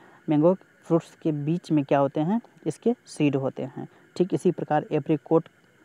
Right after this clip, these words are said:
के अंदर इसके सीड होते हैं, बाहर से फ्लैशी पार्ट होता है, मांसल भाग होता है जो सीड को प्रोटेक्ट करता है। ओके, और इन फ्लैशी पार्ट को हम खाते हैं। क्लियर है बच्चों?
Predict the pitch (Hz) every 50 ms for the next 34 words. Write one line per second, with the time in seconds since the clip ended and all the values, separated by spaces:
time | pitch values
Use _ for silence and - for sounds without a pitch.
0 | _ _ _ _ - 160 180 208 - _ _ _ _ _ - 143 147 151 147 175
1 | 190 208 160 - - 196 175 - - 156 151 151 147 151 - 165 170 175 151 139
2 | 135 135 147 147 143 - 160 147 143 - - - 151 151 - _ _ _ _ -
3 | - 156 151 143 - 180 170 147 147 - _ _ _ _ _ _ - _ _ _
4 | _ - 147 143 143 - 151 151 - 156 156 156 143 139 139 - 151 151 143 139
5 | 147 143 151 147 - - 147 151 170 185 - - - - - 156 143 135 196 220
6 | 220 _ - - - - - - 165 165 170 - - - 208 - - 160 143 -
7 | - 156 - - - - 147 135 131 - 139 135 147 151 156 151 151 - _ -
8 | _ - _ _ - 156 143 - 214 233 - - _ _ _ _ _ _ _ _
9 | - _ - 151 156 151 165 190 208 220 _ _ - _ _ _ _ _ _ -
10 | 165 151 143 - - 156 - 143 139 135 - - 156 156 196 214 - - - -
11 | - - 139 135 - 151 156 160 185 208 - _ _ _ _ _ _ _ _ _
12 | _ _ _ _ _ _ _ _ _ _ _ _ - 160 147 151 156 160 151 151
13 | - - 220